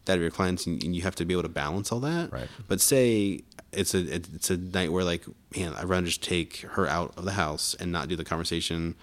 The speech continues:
Speaker 1: around the dinner table. We can go out and have a drink and relax and then restart that process of, like,
Speaker 2: Mm.
Speaker 1: catching up for the day." You can do that. Or if, um, you just, you get home from, sorry,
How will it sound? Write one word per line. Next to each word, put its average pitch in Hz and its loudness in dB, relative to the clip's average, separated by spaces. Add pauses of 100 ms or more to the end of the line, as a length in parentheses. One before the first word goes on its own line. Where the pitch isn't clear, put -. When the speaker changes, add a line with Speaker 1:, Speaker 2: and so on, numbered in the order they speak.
(340)
Speaker 1:
around 87 2
the 85 0
dinner 90 2
table. 95 0
We 92 2
can 87 0
go 90 2
out - 4
and 80 -2
have 87 -2
a 85 -2
drink 92 2
and 87 0
relax 90 0
and 90 -4
then 85 0
restart 85 2
that 78 -2
process 82 0
of, 73 -6
like, 76 2
Speaker 2:
Mm. 73 -6
Speaker 1:
catching 78 -4
up 78 -4
for - -20
the 98 -4
day." 113 -2 (420)
You 92 -2
can 92 2
do 76 0
that. 98 2
Or 87 2 (1400)
if, 101 2
um, 90 0 (680)
you 98 2
just, 92 2 (320)
you 98 -2
get 98 2
home 98 4
from, - -14 (300)
sorry, - -8